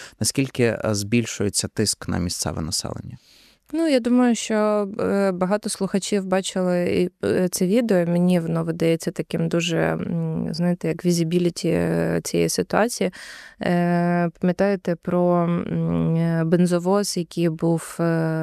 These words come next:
Speaker 2: е, він був замаскований під перевезення деревини, і чоловік, який зняв відео, е, проїзду цього бензовозу, прям просто негайно через деякий час був затриманий працівниками силових окупаційних, е,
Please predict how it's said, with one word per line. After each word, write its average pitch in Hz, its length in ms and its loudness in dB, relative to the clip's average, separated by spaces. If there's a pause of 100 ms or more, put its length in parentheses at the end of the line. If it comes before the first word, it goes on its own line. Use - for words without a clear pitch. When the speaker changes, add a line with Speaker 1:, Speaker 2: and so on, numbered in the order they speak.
(880)
Speaker 2:
е, 160 560 -4 (600)
він 185 140 6
був 180 160 2
замаскований 180 800 0
під 165 200 -4
перевезення 175 720 0
деревини, 170 880 2
і 165 460 0
чоловік, 170 600 0
який 170 240 0
зняв 160 320 0
відео, 165 720 2 (100)
е, 156 480 0
проїзду 170 520 2
цього 165 340 0
бензовозу, 165 760 2 (380)
прям 165 340 0 (100)
просто 175 320 0
негайно 170 460 2
через - 260 -4
деякий 165 380 0
час 175 180 0
був 160 200 -4
затриманий 160 560 0
працівниками 160 760 0
силових 160 440 0
окупаційних, - 840 -2
е, 156 400 0